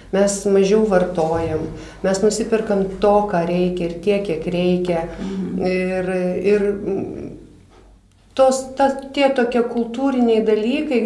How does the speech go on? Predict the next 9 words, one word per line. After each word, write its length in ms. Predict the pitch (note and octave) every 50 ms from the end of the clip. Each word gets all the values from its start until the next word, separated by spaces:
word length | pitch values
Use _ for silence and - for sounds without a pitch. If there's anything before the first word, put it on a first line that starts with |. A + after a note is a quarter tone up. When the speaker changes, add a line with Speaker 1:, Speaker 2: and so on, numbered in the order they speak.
| G#3 - -
Speaker 1:
man, 280 | - A3+ A#3+ B3+ B3+ C4
man 240 | B3 A#3+ C4 C#4 C4+
jie 160 | C4+ C4+ C4+
artimi 460 | C4 C4 C4 C4+ C#4+ E4 F4 E4+ - -
yra 140 | D#3 D#3 D3+
iš 140 | D#3 - -
tikrųjų. 440 | - F#3 F#3 - F3+ F#3 F3 E3+ E3
Ir, 160 | E3+ F3 F3+ F3+ - - - -
nu, 180 | - A#3+ C4+